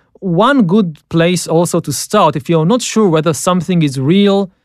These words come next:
or just a fiction created by humans, you can always ask yourself whether it can suffer.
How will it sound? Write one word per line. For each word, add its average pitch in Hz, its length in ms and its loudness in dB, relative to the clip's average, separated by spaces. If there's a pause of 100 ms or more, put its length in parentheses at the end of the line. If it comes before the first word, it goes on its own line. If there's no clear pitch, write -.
(240)
or 147 160 -2
just 170 240 -2
a 160 40 -4
fiction 135 680 -4
created 160 360 0
by 147 80 -2
humans, 143 640 -2 (320)
you 185 80 -2
can 202 220 0
always 208 420 2
ask 170 320 -2
yourself 156 720 -2
whether 165 420 0
it 147 100 -4
can 156 160 -2
suffer. 127 540 -6